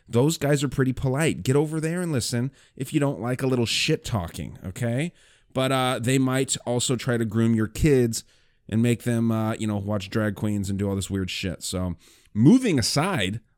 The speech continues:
all of that shit, which, you know, that, that review was kind of funny. I got a chuckle out of it. I would actually prefer you leave a five-star review and then tell me how much of a piece of shit I am. I think that that would be kind of funny. Um, I'll read them. If there's a hilarious one,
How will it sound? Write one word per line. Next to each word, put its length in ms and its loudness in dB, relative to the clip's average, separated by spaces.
all 200 2
of 80 0
that 240 -4
shit, 420 -2
which, 220 0
you 240 -2
know, 120 -2
that, 260 -6
that 160 -4
review 360 4
was 240 0
kind 200 -2
of 80 -8
funny. 260 -4
I 100 -2
got 200 -2
a 60 -6
chuckle 380 -4
out 160 -6
of 80 -6
it. 160 -8
I 180 0
would 160 4
actually 300 0
prefer 460 2
you 140 2
leave 200 4
a 80 0
five-star 480 0
review 500 2
and 160 0
then 80 2
tell 180 0
me 120 2
how 60 4
much 200 2
of 60 -4
a 80 -2
piece 260 0
of 60 -6
shit 240 0
I 100 -6
am. 260 -6
I 80 -6
think 200 -2
that 60 -4
that 120 -2
would 80 -2
be 80 -4
kind 180 -4
of 80 -8
funny. 360 -6
Um, 420 -4
I'll 120 2
read 300 4
them. 260 -6
If 160 -4
there's 180 2
a 60 0
hilarious 580 2
one, 320 -2